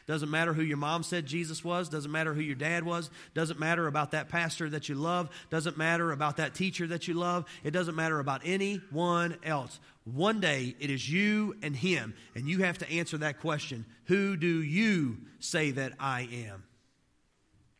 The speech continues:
It will be the only thing that matters. Who do you say that I am? Who is this I am?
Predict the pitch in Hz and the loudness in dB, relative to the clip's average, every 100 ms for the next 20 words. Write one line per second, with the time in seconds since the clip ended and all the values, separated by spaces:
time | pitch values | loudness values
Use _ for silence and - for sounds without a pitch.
0 | _ _ _ _ _ _ _ _ _ _ | _ _ _ _ _ _ _ _ _ _
1 | _ _ _ _ _ _ _ _ _ - | _ _ _ _ _ _ _ _ _ -4
2 | 160 156 151 151 143 - 180 202 214 214 | 0 2 2 2 -2 -2 2 2 4 2
3 | 214 208 180 - - _ _ - - 185 | 2 2 -4 -16 -20 _ _ -16 0 0
4 | 131 123 120 120 _ _ _ _ _ _ | 2 -2 -6 -10 _ _ _ _ _ _
5 | _ - _ _ _ _ _ _ _ 131 | _ -20 _ _ _ _ _ _ _ -8
6 | 131 127 120 107 - - _ _ _ _ | -2 -2 -2 -8 -12 -14 _ _ _ _
7 | _ _ _ _ _ _ _ _ - 160 | _ _ _ _ _ _ _ _ -2 2
8 | 185 185 190 185 123 131 131 160 147 135 | 4 4 0 -2 -4 -4 -2 -4 -2 -4
9 | 120 110 117 120 123 117 113 113 104 98 | -2 -4 -6 -4 -2 -2 -4 -8 -12 -16
10 | _ _ _ _ _ - _ 156 151 160 | _ _ _ _ _ -20 _ 0 2 2
11 | 151 139 127 - 135 131 127 120 113 | 0 -2 -4 -4 -2 0 -2 -4 -6